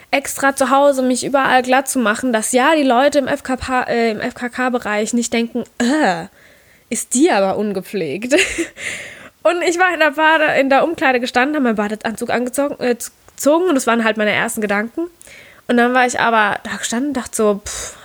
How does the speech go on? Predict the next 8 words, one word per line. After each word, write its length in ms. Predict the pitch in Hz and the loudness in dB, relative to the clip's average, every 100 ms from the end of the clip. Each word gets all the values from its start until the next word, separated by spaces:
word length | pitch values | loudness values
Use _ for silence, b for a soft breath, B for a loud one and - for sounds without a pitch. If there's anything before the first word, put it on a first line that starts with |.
| - - | -8 -6
eigentlich 480 | 220 233 285 302 - _ b b b | -6 -2 -2 -2 -10 _ b b b
kennst 240 | - 294 - | -6 -4 -2
ja 80 | 175 | -4
keine 260 | 208 185 | -4 -4
Sau." 240 | 190 185 208 | -2 0 0
Und 100 | 214 | 2
selbst 340 | 226 247 - | 2 2 0
wenn, 340 | 269 277 269 | 2 2 0